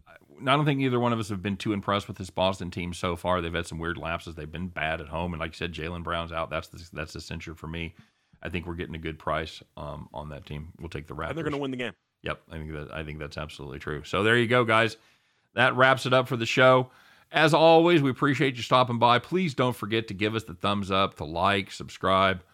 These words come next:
Speaker 1: all that stuff. You know, we decided to do a live show 'cause it would be more fun. Uh, we thought it would be better information,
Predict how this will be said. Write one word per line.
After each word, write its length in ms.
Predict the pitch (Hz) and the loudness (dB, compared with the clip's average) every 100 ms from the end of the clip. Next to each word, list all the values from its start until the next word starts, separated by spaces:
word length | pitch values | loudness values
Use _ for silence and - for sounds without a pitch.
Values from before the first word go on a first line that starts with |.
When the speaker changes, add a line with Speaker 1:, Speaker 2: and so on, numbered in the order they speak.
| _ _ _ | _ _ _
Speaker 1:
all 220 | - 92 90 | 0 0 2
that 260 | 82 - | 0 -2
stuff. 360 | - 95 95 95 | 0 2 2 0
You 100 | 101 | -2
know, 260 | 98 95 82 | 0 -2 -6
we 180 | 107 120 | -6 -4
decided 420 | 107 110 104 95 | 0 2 2 0
to 60 | 87 | -6
do 380 | 87 101 92 87 _ _ _ | -2 -2 -2 -6 _ _ _
a 80 | 82 | -6
live 400 | 90 95 107 101 | -4 0 0 -2
show 320 | - 101 104 | 0 0 0
'cause 180 | 101 92 | -2 -6
it 40 | |
would 160 | 85 85 | -6 -6
be 100 | 92 | -4
more 200 | 90 85 | -2 -2
fun. 320 | - 95 92 | -2 -2 -2
Uh, 100 | 85 | -4
we 120 | 85 | -4
thought 160 | 95 90 | -2 -2
it 60 | |
would 120 | 85 85 | -4 -8
be 100 | 82 | -4
better 260 | 85 85 | -2 -2
information, 680 | 87 85 82 85 82 85 | -4 -6 -6 -6 -8 -10